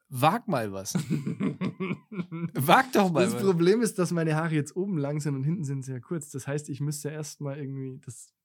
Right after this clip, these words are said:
Speaker 2: schwierig, ne? Ist ein langer Prozess.
Speaker 1: Ja,
Speaker 2: Und
Speaker 1: okay.
Speaker 2: dann noch ein Schnauzer dazu und dann, glaub ich, schmeißt Carina mich raus.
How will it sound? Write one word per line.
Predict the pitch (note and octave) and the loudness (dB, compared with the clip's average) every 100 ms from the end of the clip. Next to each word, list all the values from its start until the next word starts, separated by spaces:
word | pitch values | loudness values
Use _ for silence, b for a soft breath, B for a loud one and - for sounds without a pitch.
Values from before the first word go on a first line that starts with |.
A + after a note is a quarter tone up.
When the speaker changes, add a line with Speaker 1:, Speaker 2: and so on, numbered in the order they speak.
| _ _ _ _ - | _ _ _ _ -18
Speaker 2:
schwierig, | - C3+ D3 A2+ A#2 | -6 -2 -2 -4 -10
ne? | B2 - _ _ _ _ _ | -14 -16 _ _ _ _ _
Ist | - | 0
ein | C#3 | 2
langer | D#3 F#3+ D3+ | 6 6 4
Prozess. | D3 C#3+ C#3+ C3+ - - _ _ - | 2 2 0 -2 -4 -16 _ _ -6
Speaker 1:
Ja, | C3 D3+ | 0 0
Speaker 2:
Und | C#3+ | 2
Speaker 1:
okay. | D3 | 2
Speaker 2:
dann | F#3+ | 4
noch | A3+ | 4
ein | G#3 | 2
Schnauzer | - D#3 C#3+ G#3+ G3 E3 | 2 2 2 2 2 2
dazu | D3+ - E3+ | 2 2 0
und | F3+ | 2
dann, | C#3+ C#3+ | 0 2
glaub | C#3 C3+ | 2 2
ich, | C3 | 0
schmeißt | - B2+ - | -2 -8 -6
Carina | A#2 A2 A2 | -8 -8 -10
mich | A#2 - C3+ | -14 -18 -20
raus. | C3+ _ | -20 _